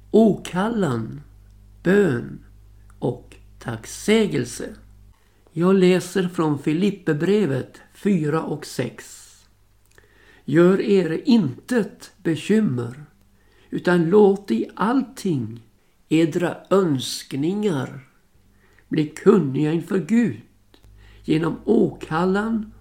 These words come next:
och bön med tacksägelse. Så skall Guds frid, som övergår allt förstånd,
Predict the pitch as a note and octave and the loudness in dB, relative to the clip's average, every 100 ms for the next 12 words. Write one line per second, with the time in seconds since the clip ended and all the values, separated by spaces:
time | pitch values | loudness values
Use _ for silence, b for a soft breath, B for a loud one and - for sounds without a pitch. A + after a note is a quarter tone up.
0 | - A3 F3 D#3+ G3 F#3 C#3 A2+ A2+ D3 | -6 -4 -2 4 4 4 2 -4 -6 -6
1 | C#3 D3+ D3+ - F3 F#3+ F3 C#3+ - - | -4 -6 -8 -6 0 2 0 -4 -8 -12
2 | B2 - _ _ _ _ _ _ _ _ | -14 -14 _ _ _ _ _ _ _ _
3 | _ - - E3+ G3+ A3 A3 G#3 - - | _ -12 0 0 2 0 0 0 -2 -4
4 | - A3 A#3+ D#3 A2+ - - b b b | -2 0 0 -2 -6 -14 -20 b b b
5 | E3 D3+ - G#3+ G3+ F#3+ - G#3+ - G3 | -4 -4 0 2 4 2 0 -2 -2 -2
6 | A3+ A3 - B3+ F#3 - A#3+ G#3+ D#3+ A2+ | -2 -4 -6 -8 -8 -8 -6 -4 -4 -6